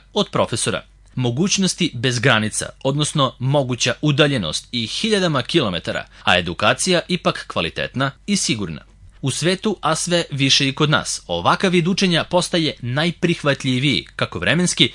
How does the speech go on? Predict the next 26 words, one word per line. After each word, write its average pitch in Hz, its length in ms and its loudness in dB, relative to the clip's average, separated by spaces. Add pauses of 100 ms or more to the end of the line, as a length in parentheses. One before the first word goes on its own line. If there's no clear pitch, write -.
tako 110 260 0
i 131 100 0
prostorno. 131 500 0 (380)
Polaznici 147 520 2
su - 260 -2
u 151 60 0
mogućnosti 147 720 0
da 127 220 0
se 135 300 -2
u 127 160 0
istom 185 320 2
trenutku 135 540 0
nalaze 139 500 0
na 123 260 2
različitim 131 520 2
mestima, 92 400 -4 (320)
ali 151 220 4
da 156 80 2
im 151 120 0
je 151 100 2
komunikacija 131 720 -2
zajednička, 117 640 2 (140)
preko 98 240 -6
Skype-a 147 500 2 (120)
ili 180 180 2
podizanjem 165 680 0